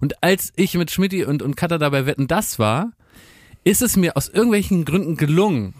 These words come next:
im Gehirn ist ein Areal angesprungen, <laughs> das ich einfach nur genossen hab. Ich habe nicht nachgedacht, „Ach, guck mal, da ist der Christoph, mein, äh, geschätzter Autorenkollege, der hält jetzt die Pappe. Ach, guck mal, der Tommy, äh,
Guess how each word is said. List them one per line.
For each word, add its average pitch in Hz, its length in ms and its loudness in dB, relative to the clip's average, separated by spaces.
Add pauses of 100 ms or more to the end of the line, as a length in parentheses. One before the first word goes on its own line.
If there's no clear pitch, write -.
(140)
im 196 320 4
Gehirn 165 600 2 (120)
ist - 180 2
ein 160 180 2
Areal 156 460 2
angesprungen, 117 720 -2 (240)
<laughs> - 260 -14
das 147 240 2
ich - 260 -4
einfach 202 560 0
nur 165 280 2
genossen 151 520 0
hab. 92 240 -6 (540)
Ich - 260 2
habe 214 240 4
nicht 190 220 0
nachgedacht, 127 640 0 (240)
„Ach, 151 240 0
guck 180 240 0
mal, 143 160 2
da 127 120 0
ist 123 200 -4
der 117 80 0
Christoph, 151 560 -2
mein, 120 480 -2
äh, 113 220 -2
geschätzter 123 400 -4
Autorenkollege, 139 760 0
der 120 140 -2
hält 139 200 -2
jetzt 120 140 -6
die 120 80 -4
Pappe. 175 400 -2 (280)
Ach, - 180 -2
guck 185 140 0
mal, 147 120 0
der 131 140 0
Tommy, 151 320 0
äh, 123 280 0